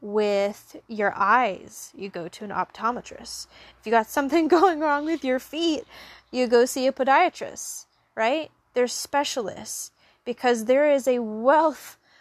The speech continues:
of knowledge that these doctors go to school to and learn a specific,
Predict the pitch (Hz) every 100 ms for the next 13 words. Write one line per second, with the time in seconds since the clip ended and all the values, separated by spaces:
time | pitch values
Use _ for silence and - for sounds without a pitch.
0 | _ 269 254 269 277 247 226 208 240 220
1 | 240 233 240 240 - 240 220 226 233 220
2 | 208 - 240 220 220 - 220 190 190 -
3 | 214 208 208 220 226 226 - - _ _
4 | 226 214 - - 208 - - 240 - 175
5 | 160 _ -